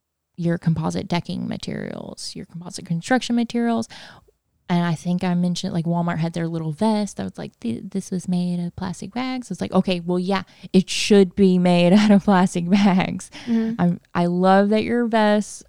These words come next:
Speaker 1: are made from your plastic bags, as they should be.
Speaker 2: Mm-hmm.
Speaker 1: And calling attention to that, calling attention to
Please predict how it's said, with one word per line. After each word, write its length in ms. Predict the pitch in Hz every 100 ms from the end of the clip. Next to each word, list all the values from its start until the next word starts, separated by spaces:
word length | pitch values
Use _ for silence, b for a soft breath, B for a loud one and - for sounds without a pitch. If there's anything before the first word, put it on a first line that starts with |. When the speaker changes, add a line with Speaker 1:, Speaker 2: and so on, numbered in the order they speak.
| _ _
Speaker 1:
are 140 | 180 180
made 260 | 175 170
from 160 | - 175
your 160 | 175 170
plastic 340 | - - -
bags, 280 | - - - _ _ -
as 240 | 165 165 -
they 160 | 185
should 400 | 180 - - -
be. 180 | - - _ -
Speaker 2:
Mm-hmm. 240 | 233 240 277 _ _ -
Speaker 1:
And 120 | 185
calling 280 | 254 415 427
attention 420 | - 494 - 190
to 80 | 180
that, 180 | - - - _
calling 260 | 226 294 330
attention 440 | 311 320 302 285
to 560 | - 285 285 285 285